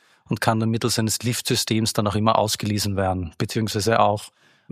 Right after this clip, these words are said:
über eine Fernauslöse immer auf die Daten live zugegriffen werden. Und ist eine ganz wesentliche und wichtige Grundlage dann auch für die,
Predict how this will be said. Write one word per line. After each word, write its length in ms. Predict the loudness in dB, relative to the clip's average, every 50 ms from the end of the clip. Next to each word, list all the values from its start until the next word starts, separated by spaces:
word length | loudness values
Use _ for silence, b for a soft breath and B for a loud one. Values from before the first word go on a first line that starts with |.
| -12 -6
über 160 | -2 0 0
eine 160 | 2 2 0
Fernauslöse 680 | 2 2 2 2 4 4 2 0 0 0 -2 0 0 0
immer 180 | 0 0 0 0
auf 100 | -2 -2
die 100 | -2 -2
Daten 280 | 0 0 0 0 -2
live 220 | -4 -4 -4 -4 -4
zugegriffen 580 | -4 -4 -4 -4 -4 -6 -6 -6 -4 -6 -4
werden. 260 | -4 -4 -4 -4 -6 -6
Und 120 | -6 -4 -2
ist 120 | -2 0
eine 140 | 0 0 0
ganz 340 | 0 0 0 0 -2 -2 0
wesentliche 480 | 0 0 0 0 0 -2 -2 -2 -2
und 60 | 0 0
wichtige 340 | -2 -2 -2 -4 -4 -2
Grundlage 500 | -2 0 0 0 2 2 2 2 2 2
dann 160 | 0 0 2 2
auch 140 | 2 0
für 180 | 0 -2 -2 -2
die, 240 | 0 0 0 -2